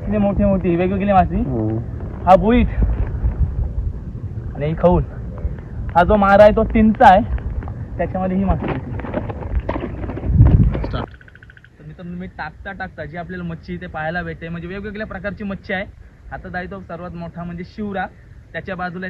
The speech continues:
Speaker 1: ती म्हणजे खऊल, हा आहे तो बोईट, ही सुद्धा खऊल आहे. हा जो आहे तो रोया आहे आणि याच्या हातात तो दुसरा आहे तो म्हणजे फंटूस मासा आहे. अशा म्हणजे विविध, विविध प्रकारची मासे आपल्याला इथं पाहायला भेटलेत.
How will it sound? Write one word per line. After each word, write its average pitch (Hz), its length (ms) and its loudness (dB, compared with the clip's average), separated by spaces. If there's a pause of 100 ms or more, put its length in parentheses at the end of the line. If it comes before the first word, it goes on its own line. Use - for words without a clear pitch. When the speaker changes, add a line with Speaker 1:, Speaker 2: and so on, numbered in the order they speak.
Speaker 1:
ती 190 60 -10
म्हणजे 180 280 -8
खऊल, 196 280 -8 (920)
हा 143 100 -8
आहे 180 180 -6
तो 196 80 -10
बोईट, 185 340 -6 (1200)
ही 170 60 -14
सुद्धा 196 260 -12
खऊल 208 220 -4
आहे. 196 180 -2
हा 185 240 -4
जो 190 120 -8
आहे 202 280 -4
तो 202 100 -6
रोया 190 240 -2
आहे 180 120 -4 (360)
आणि 156 120 -10
याच्या 165 220 -8
हातात 180 240 -8
तो 180 40 -12
दुसरा 170 320 -4
आहे 185 180 -2
तो 190 60 -10
म्हणजे 175 280 -6
फंटूस 185 320 -6
मासा 190 260 -2
आहे. 180 120 4 (400)
अशा 165 180 -4
म्हणजे 214 200 0
विविध, 214 300 10 (120)
विविध 196 260 -8
प्रकारची 202 340 -8
मासे 190 240 -6
आपल्याला 180 240 -10
इथं 180 120 -8
पाहायला 170 320 -8
भेटलेत. 180 320 -8